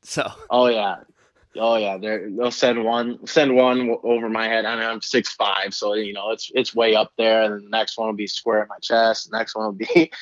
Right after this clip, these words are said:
Speaker 2: <laughs> halfway across the gym, and I'm just, I gotta, gotta stay on my toes.
Speaker 1: How is, uh, how is quarantining? You good? Like, how's ev-, how's everything going? You guys just hanging out?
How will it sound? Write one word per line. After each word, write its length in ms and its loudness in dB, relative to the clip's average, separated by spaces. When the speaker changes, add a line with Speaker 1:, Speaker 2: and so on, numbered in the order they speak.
Speaker 2:
<laughs> 160 -12
halfway 400 4
across 400 0
the 80 -8
gym, 440 -4
and 220 -8
I'm 120 -8
just, 280 -8
I 180 -8
gotta, 560 -2
gotta 220 -2
stay 180 -2
on 100 -2
my 100 -4
toes. 440 -6
Speaker 1:
How 220 -4
is, 120 -8
uh, 300 -2
how 240 -4
is 140 -6
quarantining? 560 -8
You 100 -10
good? 300 -6
Like, 180 -8
how's 220 -8
ev-, 160 -6
how's 220 -8
everything 300 -10
going? 340 -8
You 80 -12
guys 200 -8
just 280 -18
hanging 340 -10
out? 400 -6